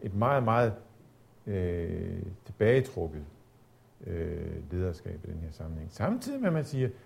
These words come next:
at der er selvfølgelig en grundfortælling. Vi er ortodokse. Det er, øh, på en eller anden måde den bibelske historie, som skal være den samlende virkelighed for alt det her. Det er der nogen, der skal sørge for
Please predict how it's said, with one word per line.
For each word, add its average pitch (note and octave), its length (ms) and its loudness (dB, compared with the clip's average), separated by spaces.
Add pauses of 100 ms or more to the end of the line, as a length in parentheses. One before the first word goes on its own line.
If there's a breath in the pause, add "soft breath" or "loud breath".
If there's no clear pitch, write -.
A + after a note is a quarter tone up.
(140)
at A2 60 -6
der - 60 -6
er F#3+ 340 2
selvfølgelig E3+ 360 -2
en C3 180 -2
grundfortælling. C#3+ 680 2
Vi A2 120 -2
er D3+ 180 -2
ortodokse. C3 680 -2
Det B2+ 160 -2
er, D#3+ 120 -2 (500 loud breath)
øh, A#2+ 280 -2
på - 100 -4
en - 40 -2
eller G3+ 100 0
anden G3+ 120 2
måde C#3+ 300 4 (200)
den G#2+ 180 -2
bibelske D#3 360 -2
historie, B2 600 10 (760)
som F#2+ 180 -2
skal F#2 220 -2
være G2 220 2
den F2+ 160 -4
samlende F#2 440 -2
virkelighed E2 480 -6
for D2+ 160 -12
alt D2 220 -12
det D#2 80 -14
her. C#2+ 160 -12 (100)
Det A2+ 80 -4
er C#3 100 0
der C#3+ 60 -2
nogen, C#3+ 220 2
der C3+ 60 -2
skal G2+ 160 -8
sørge G2+ 320 -2
for F2+ 300 -4